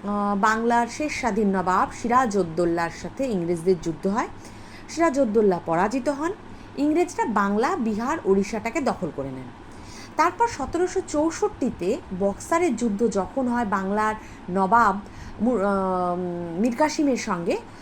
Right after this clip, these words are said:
তখন মীর কাসিম পরাজিত হওয়ার পর বাংলা, বিহার, ওড়িশা সহ পুরো পূর্ব ভারতটাকে ইংরেজরা নিজেদের শাসনাধীনে নিয়ে আসেন। এই সময়টাতেই ধীরে ধীরে বাংলাতে কিন্তু, আহ,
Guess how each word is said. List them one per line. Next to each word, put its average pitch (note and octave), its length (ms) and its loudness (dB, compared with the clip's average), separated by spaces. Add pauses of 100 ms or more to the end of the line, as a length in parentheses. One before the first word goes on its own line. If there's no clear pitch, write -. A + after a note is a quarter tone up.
(180)
তখন D4+ 220 2
মীর D4 220 2
কাসিম F4+ 380 0
পরাজিত B3+ 420 0
হওয়ার G3+ 360 2 (100)
পর F#3+ 220 0
বাংলা, G#3+ 440 2
বিহার, G#3 420 0
ওড়িশা G3 480 0
সহ A#3 420 0 (100)
পুরো C#4+ 300 0
পূর্ব C4 300 2
ভারতটাকে B3 760 -2
ইংরেজরা G#3 440 2
নিজেদের A#3 420 2
শাসনাধীনে E3 580 -4
নিয়ে C#4+ 180 2
আসেন। D3+ 260 -4 (1600)
এই B3+ 220 4
সময়টাতেই A#3+ 640 0
ধীরে G3 260 4
ধীরে A3+ 260 2
বাংলাতে F#3 520 0
কিন্তু, F#3+ 460 0 (380)
আহ, F3 160 2